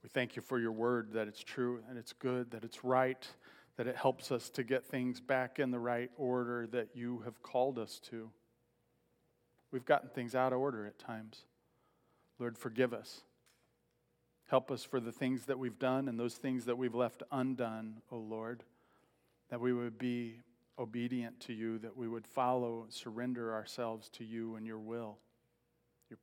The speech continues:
perfect and good will. We thank you, Lord, for the sacrifice that has been offered, that we then can walk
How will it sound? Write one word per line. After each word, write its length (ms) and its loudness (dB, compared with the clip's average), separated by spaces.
perfect 640 -4
and 160 -12
good 280 -2
will. 220 -6
We 80 -10
thank 380 -2
you, 280 -4
Lord, 200 4
for 160 0
the 120 -2
sacrifice 720 4
that 160 2
has 100 -2
been 260 0
offered, 440 6
that 160 0
we 300 0
then 380 8
can 260 4
walk 400 8